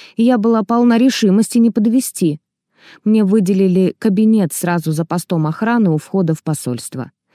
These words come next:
Я обустроилась там, переставила стулья и передвинула стол, чтобы было удобнее опрашивать свидетелей.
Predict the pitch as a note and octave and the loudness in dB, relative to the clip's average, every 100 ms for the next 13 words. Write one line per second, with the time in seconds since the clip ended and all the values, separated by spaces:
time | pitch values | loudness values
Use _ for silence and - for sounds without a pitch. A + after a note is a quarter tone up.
0 | - - - C4+ A3+ A#3+ - C#4 C4 A#3+ | -20 -10 -2 0 0 -2 0 2 2 0
1 | - E3+ B2+ C3+ _ _ - - B3+ D4+ | -4 -6 -6 -8 _ _ -6 -2 -2 -2
2 | G#3+ D#3 D3 - B3+ A3+ F#3 - _ G#3 | -2 -2 -4 -2 0 0 -2 -6 _ -4
3 | G3+ F#3+ E3 A#3 A3 G#3 - - F3 D#3+ | 0 0 2 2 2 0 -4 -2 0 0
4 | - _ - - F#3+ E3+ F#3 F3+ E3+ F3+ | -4 _ -8 -2 0 2 2 2 2 0
5 | D#3+ E3 - E3+ F3 E3+ - E3 D#3+ - | 2 0 0 -4 -2 -2 -2 -4 -4 -4
6 | D#3+ D3 D3 - C#3 C3+ | -2 0 -2 -2 -6 -6